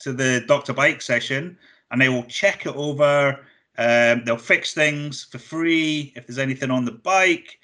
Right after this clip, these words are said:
just to make sure that you have a safe bike and you can keep on riding. So, yeah, they are, uh, a brilliant set of, um, um, men and women that you can go along, speak to,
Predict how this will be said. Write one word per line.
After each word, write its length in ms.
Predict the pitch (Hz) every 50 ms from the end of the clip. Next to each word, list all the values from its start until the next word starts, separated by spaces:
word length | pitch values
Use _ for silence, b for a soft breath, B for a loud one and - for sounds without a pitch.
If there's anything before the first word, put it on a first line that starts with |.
| _ _ _
just 160 | - 131 -
to 60 | 139
make 120 | 135 131 127
sure 180 | - - 135 123
that 120 | 120 110
you 400 | 120 123 131 139 143 143 135 131
have 220 | 127 127 120 117
a 60 | 104 104
safe 420 | - - - 196 175 143 - -
bike 320 | - 123 123 123 120 - -
and 120 | 113 117
you 100 | 120 117
can 120 | - 110 113
keep 280 | - - 127 113 117 -
on 200 | 113 110 107 104
riding. 520 | 104 101 98 101 98 95 92 92 90 90 b b b b b b b b
So, 540 | - - - 110 107 107 107 107 104 - -
yeah, 300 | 120 120 123 127 123 110
they 380 | 107 131 135 135 135 135 131 127
are, 580 | - 117 120 117 117 117 117 113 113 107 104
uh, 460 | 107 110 107 107 107 104 104 104 101 101 - -
a 60 | - - - _ _ _ _
brilliant 540 | - 143 143 147 147 139 127 120 110 113 - _ _
set 340 | - - - - 123 117 110
of, 320 | 110 107 104 101 _ _ _ _
um, 560 | 113 110 107 104 104 101 101 98 98 98 - _ _ -
um, 340 | 104 101 98 95 98 98 - _
men 220 | - 120 123 127 127
and 140 | 110 107
women 360 | 113 117 113 110 107 107 107 110 -
that 100 | 107 98
you 60 | -
can 140 | - 117 110
go 200 | 120 143 131 120
along, 280 | 107 104 107 104 104
speak 340 | 104 - - - 120 113 117
to, 200 | - 117 104 104